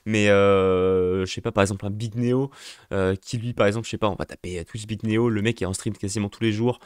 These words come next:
Je suis sûr, là, il est en live actuellement au moment où je vous parle. Ouais, c'est le cas, il est actuellement en live. Le mec se tue à Warzone, il est dans le top cent au monde.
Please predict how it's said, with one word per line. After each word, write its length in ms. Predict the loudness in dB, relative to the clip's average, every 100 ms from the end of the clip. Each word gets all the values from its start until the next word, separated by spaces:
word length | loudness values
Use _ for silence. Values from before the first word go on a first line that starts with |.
| -20 -20 -20
Je 80 | -16
suis 200 | -14 -6
sûr, 140 | 0 4
là, 80 |
il 60 | 6
est 40 |
en 60 | 6
live 180 | 4 4
actuellement 380 | 2 4 4 4
au 60 |
moment 160 | 2 0
où 20 |
je 80 | -2
vous 80 | 2
parle. 340 | 4 4 2 -6 -18 -20 -2
Ouais, 120 | 2 4
c'est 140 | 4
le 60 | 6
cas, 160 | 6
il 80 | 8
est 20 |
actuellement 460 | 6 4 4 6 6
en 40 |
live. 340 | 8 8 6 -2 _ _ _ _ _ _ _ -10
Le 100 | 0
mec 140 | 2 2
se 100 | -2
tue 240 | -2 4
à 40 | 6
Warzone, 360 | 6 2 0
il 80 | 2
est 40 |
dans 120 | 0 0
le 40 |
top 140 | -2
cent 180 | -4 -4
au 60 | -2
monde. 320 | 0 -2 -4